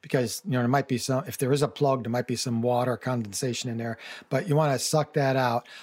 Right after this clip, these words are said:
um, again, just to keep it running. And they do make, Danny, I think they call 'em, uh, condensate pills or something, like, like, like little aspirins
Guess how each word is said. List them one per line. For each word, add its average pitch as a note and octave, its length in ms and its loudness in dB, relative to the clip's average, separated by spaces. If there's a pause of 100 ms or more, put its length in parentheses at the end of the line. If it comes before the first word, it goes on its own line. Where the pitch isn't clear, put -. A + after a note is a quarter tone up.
(140)
um, B2+ 360 0 (100)
again, C#3+ 320 2
just D3 200 0
to D3 60 0
keep C#3+ 300 -2
it B2+ 180 -2 (280)
running. B2+ 400 2 (280)
And C#3 120 2
they C#3 80 4
do C4+ 240 2
make, F3 400 2
Danny, A#2+ 280 0
I B2 60 -2
think - 220 -10
they - 80 -20
call C#3 320 0
'em, G#2 260 -4 (880)
uh, G#2+ 260 -6 (100)
condensate F#3+ 640 0
pills F#3 340 2
or C3 40 0
something, F3+ 180 0
like, G3+ 120 0
like, C4+ 160 2
like C4+ 220 -2
little F#3 160 4
aspirins C#3 760 0